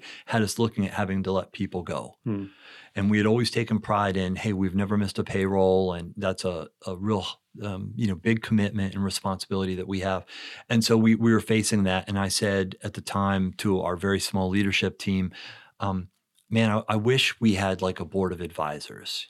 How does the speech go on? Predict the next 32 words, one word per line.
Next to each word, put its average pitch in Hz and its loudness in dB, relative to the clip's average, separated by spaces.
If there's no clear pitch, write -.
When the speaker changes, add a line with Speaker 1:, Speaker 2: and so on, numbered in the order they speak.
Speaker 1:
you 95 -6
know, 90 -6
and 101 -2
Speaker 2:
Mm. 95 -12
Speaker 1:
bigger 110 0
companies, 95 -4
of 90 -4
course, 90 -4
have 90 -2
boards. 90 -2
Speaker 2:
Mm-hmm. 95 -12
Speaker 1:
Um, 90 -8
but 104 2
as 98 0
a 90 -2
small 156 0
company, 98 -2
I 107 0
didn't 120 0
think 104 -2
that 90 -4
that 90 -2
was 90 -4
possible 104 -2
for - -8
me. 85 -8
I 98 0
didn't 110 0
think 110 0
I 98 0
could 92 -4
afford 98 0